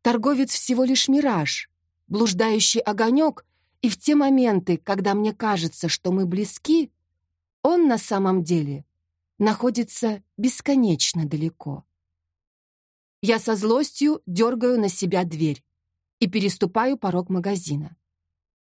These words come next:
Гигантский зал битком набит всевозможной мебелью.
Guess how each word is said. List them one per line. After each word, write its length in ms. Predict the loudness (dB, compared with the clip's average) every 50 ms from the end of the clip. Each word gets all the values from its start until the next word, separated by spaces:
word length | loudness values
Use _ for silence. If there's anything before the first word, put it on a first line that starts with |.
| _ _ _ _ -4
Гигантский 600 | 0 0 2 2 4 4 2 2 0 0 0 0
зал 360 | 2 2 2 2 2 0 -2 -6 _ _ _ _ _ -4
битком 560 | 0 0 0 0 0 0 0 0 2 2 2
набит 320 | 0 0 0 0 -2 -2
всевозможной 800 | -4 -6 -4 -2 0 0 0 0 0 0 0 0 0 0 0 0
мебелью. 680 | 2 2 2 2 0 0 -2 -4 -4 -6 -8 -10 -12 -14